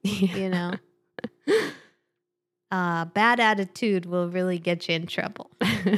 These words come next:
Speaker 2: Hear
Speaker 1: So
Speaker 2: that,
Speaker 1: it's a big
Speaker 2: kids?
Speaker 1: thing.
Speaker 2: I
Speaker 1: It's
Speaker 2: think
Speaker 1: a
Speaker 2: it's
Speaker 1: big
Speaker 2: a big
Speaker 1: thing.
Speaker 2: thing, yeah.
Speaker 1: Yeah. It takes a concerted effort on a daily basis.
Speaker 2: But if somebody,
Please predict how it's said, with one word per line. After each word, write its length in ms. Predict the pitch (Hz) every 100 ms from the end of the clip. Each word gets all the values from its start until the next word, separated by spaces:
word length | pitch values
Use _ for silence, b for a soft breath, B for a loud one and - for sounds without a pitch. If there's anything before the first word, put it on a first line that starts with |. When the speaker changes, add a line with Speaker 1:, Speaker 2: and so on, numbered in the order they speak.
| 196 - - - _ _ _ - - _ _ _ - - B B B B _ _ _ _ _
Speaker 2:
Hear 120 | - 269
Speaker 1:
So 100 | 214
Speaker 2:
that, 160 | 214
Speaker 1:
it's 80 | 214
a 40 |
big 220 | 208 190 277
Speaker 2:
kids? 100 | -
Speaker 1:
thing. 280 | - 135 185 _ _ _ _ _ -
Speaker 2:
I 80 | 196
Speaker 1:
It's 80 | 190
Speaker 2:
think 120 | 392
Speaker 1:
a 20 |
Speaker 2:
it's 60 | -
Speaker 1:
big 160 | 370 359
Speaker 2:
a 40 |
big 80 | 359
Speaker 1:
thing. 140 | - 392
Speaker 2:
thing, 260 | 453 190
yeah. 260 | 175 311 320 -
Speaker 1:
Yeah. 200 | - 233 165 _ _ _ _ _ _ _ -
It 140 | 190
takes 300 | - 202 - - _ _ _ _ _ _ _
a 60 | 202
concerted 640 | - 202 190 202 202 196 185
effort 440 | - - - 50 _ _ _ _ _ _ -
on 180 | 175
a 60 | 175
daily 340 | 156 170 165 -
basis. 500 | - - - - - - _ _ _ _ _ _ _ _ -
Speaker 2:
But 140 | 294
if 140 | 311 -
somebody, 760 | - 262 302 349 330 330 269